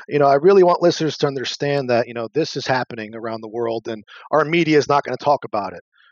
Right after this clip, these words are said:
But we're gonna talk about this, and we, we need to really understand what this, what is happening to our people and how dangerous this is. So we need to, you know, become, we have to form a community and stand up against this insanity of men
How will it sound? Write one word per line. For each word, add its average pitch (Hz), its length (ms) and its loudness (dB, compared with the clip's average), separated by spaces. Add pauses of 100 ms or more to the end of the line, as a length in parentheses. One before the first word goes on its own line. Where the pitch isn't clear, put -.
(120)
But 117 180 -4
we're 170 200 2
gonna 147 160 0
talk 123 280 -4
about 117 320 -4
this, 123 220 -10
and 117 120 -16
we, 147 220 -2
we 139 100 -8
need 151 200 -4
to 131 100 -8
really 139 240 2
understand 123 540 -6
what 117 160 -8
this, - 300 -14
what 117 120 -10
is 110 100 -6
happening 123 340 -4
to 120 100 -10
our 117 100 -4
people 117 400 -6
and 107 100 -12 (320)
how 143 140 4
dangerous 143 540 -2
this - 260 -8
is. 107 200 -8
So 113 220 -8
we 131 120 -8
need 143 180 -8
to, 123 240 -10 (380)
you 127 80 -16
know, 113 220 -4 (100)
become, 143 400 -2
we 151 80 2
have 156 80 4 (240)
to 135 60 -16
form 151 260 -4
a 127 40 -6
community 131 600 -4 (280)
and 120 80 -6
stand 143 300 0
up 139 160 2
against 123 300 -2
this 127 160 -8
insanity 139 580 -2
of 120 140 -2
men 131 220 -2